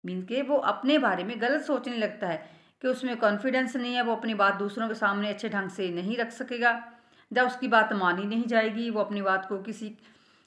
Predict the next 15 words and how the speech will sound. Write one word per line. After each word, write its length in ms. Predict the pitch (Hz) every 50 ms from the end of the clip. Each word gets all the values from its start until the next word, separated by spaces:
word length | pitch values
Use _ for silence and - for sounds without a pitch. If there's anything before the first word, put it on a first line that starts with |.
| _ -
से 260 | - - - - 254
मनवा 380 | 254 262 262 240 226 214 190 175
नहीं 200 | 160 170 190 185
पाएगा 380 | 185 - 151 131 127 131 123 - - _ _ _ _ _ _ _ _ _ _ _ _ _ _ _ _ _ _ _ _ _ _ - _ _ - _ _ _ -
और 200 | 262 302 330 349
उसका 320 | 339 - - - 359 359 359 359 359 370 370 - - - -
व्यक्तित्व 460 | 220 254 262 262 - 330 269 339 339 302
बाधक 420 | 247 240 208 233 233 294 277 -
हो 160 | 247 220 220 180
जाता 320 | - 165 147 147 - 156
है, 180 | 160 - - - _ _ _ -
मीन्स 220 | 214 240 277 269
उसकी 320 | 285 254 240 - - 247 226
जो 140 | 214 196 190 202 240 302 294 - - _ _ _ _ _ _ _ _ _ _ _ _ _ _ _ _ _ _ _ _ _ _ _ _ _ _ _ _ _ -
डेवलपमेंट 680 | 220 202 233 226 262 254 262 - - 196 160 160 156